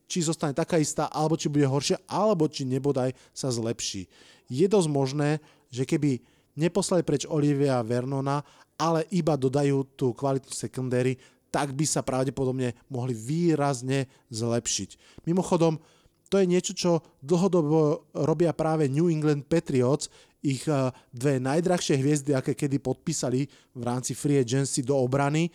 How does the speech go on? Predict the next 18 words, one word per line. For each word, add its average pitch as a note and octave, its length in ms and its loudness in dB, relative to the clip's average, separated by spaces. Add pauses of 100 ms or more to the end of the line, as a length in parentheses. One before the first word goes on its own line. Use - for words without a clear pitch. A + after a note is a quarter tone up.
(400)
boli, C#3 320 2
viete C3 240 0
kto? F3+ 240 0 (600)
Darrell E3+ 480 4
Revis D#3+ 480 0
pred C3 400 -2
rokmi, F3+ 480 2
Stefan D3 480 -4
Gilmore D3 320 2
pred C3 320 -2
rokom, E3 480 0 (400)
dvaja C#3 400 0
elitní D#3 480 0
cornery, D3 640 2 (240)
ktorí D#3 160 -2
výrazne, D#3 720 2
výrazne C#3 480 2 (560)
pomohli D3 560 2